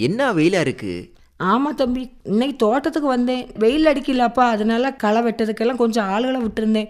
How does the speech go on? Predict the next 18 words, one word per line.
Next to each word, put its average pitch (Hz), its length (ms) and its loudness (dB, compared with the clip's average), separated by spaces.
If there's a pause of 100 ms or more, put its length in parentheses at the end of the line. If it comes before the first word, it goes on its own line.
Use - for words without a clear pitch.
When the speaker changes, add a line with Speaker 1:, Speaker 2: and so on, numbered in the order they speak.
(200)
Speaker 2:
நானும் 208 400 0
கொஞ்சம் 240 240 2
கொஞ்சம் 240 220 0
வேலைகளை 247 420 0
பார்த்தேன். 233 380 -2 (180)
மதியம் 214 400 2
ஆயிட்டு, 220 320 -2 (260)
தண்ணி 240 360 0
வேற 269 240 2
இல்ல, 233 280 0
தீந்து 254 300 -2
போச்சு. 220 260 -2
அதான் 226 340 -4
தம்பி 220 220 0
வீட்ல 254 200 -2
இருந்து 254 180 -2
ஒரு 233 100 -2
கப்பு 233 220 -4